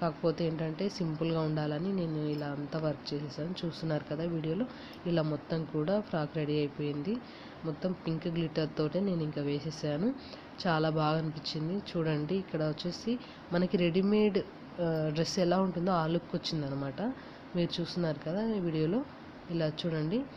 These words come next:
ఆ, చూడండి ఎలా ఉందో, చాలా బాగుంది కదా గ్లిటర్.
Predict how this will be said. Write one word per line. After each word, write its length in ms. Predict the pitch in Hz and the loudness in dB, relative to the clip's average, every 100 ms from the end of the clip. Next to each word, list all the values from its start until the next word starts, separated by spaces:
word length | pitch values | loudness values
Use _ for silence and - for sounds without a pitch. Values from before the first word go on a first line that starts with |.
| - - - 175 | -14 -16 -12 -4
ఆ, 220 | 160 160 147 - | -2 0 -2 -4
చూడండి 340 | 185 180 185 | -2 0 2
ఎలా 200 | 170 170 | 2 2
ఉందో, 320 | 165 165 190 202 | 2 2 0 0
చాలా 280 | 180 143 170 | 0 2 2
బాగుంది 360 | 165 160 165 160 160 | 4 4 2 -2 -2
కదా 220 | 160 247 - - 165 | -2 -2 -4 -8 -2
గ్లిటర్. 380 | 165 151 190 | -2 0 -2